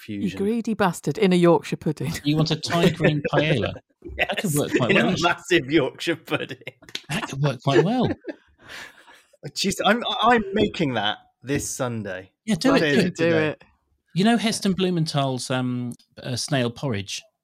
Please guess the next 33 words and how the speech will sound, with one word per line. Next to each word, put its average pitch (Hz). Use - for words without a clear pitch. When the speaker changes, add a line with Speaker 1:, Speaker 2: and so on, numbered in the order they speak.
Speaker 3:
That 139
was 127
a 127
mix-up 110
Speaker 2:
Yeah. 104
Speaker 3:
on 110
a 107
menu. 107
So -
it 104
was 104
a 113
kind 113
of 107
similar, 101
uh, 101
kind 101
of, 98
like, 104
just -
accident 95
that 104
it, -
it -
ever, 98
ever 107
happened. 98
Speaker 1:
Yeah, 208
well, 185
there 190
you 190
go. 180
Kerry 196